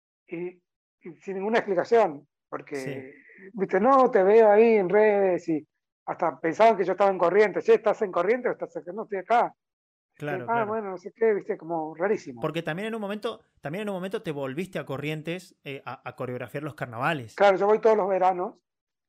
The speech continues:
Speaker 1: a trabajar, eh, y este año fui justamente, eh, se hace ya el festival de, de, ahí, el chamamé, que es la música popular de Corrientes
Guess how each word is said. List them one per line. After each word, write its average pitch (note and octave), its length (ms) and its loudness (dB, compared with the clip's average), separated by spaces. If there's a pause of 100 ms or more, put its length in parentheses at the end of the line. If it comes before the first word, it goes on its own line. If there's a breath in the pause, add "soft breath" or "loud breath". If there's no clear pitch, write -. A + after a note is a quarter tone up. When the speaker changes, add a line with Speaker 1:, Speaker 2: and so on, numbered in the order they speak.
Speaker 1:
a D#3 80 -14
trabajar, D3+ 520 -4 (560)
eh, D3+ 420 -6
y D#3+ 100 -4
este F#3 200 2
año A#3 220 2
fui A#3+ 300 -2
justamente, G#3+ 800 -6 (1120)
eh, F3 120 -8
se F3 100 -4
hace F#3 220 0
ya F3+ 140 4
el F#3+ 100 0
festival E3 420 -2
de, E3+ 220 0
de, D3 320 -6
ahí, D3+ 180 -10 (380)
el C#3 160 -14
chamamé, E3 560 -2
que C#3 100 -8
es B2 60 -4
la C#3 100 -6
música C3 460 -8
popular B2 360 -4
de C3 80 -2
Corrientes C#3 460 -2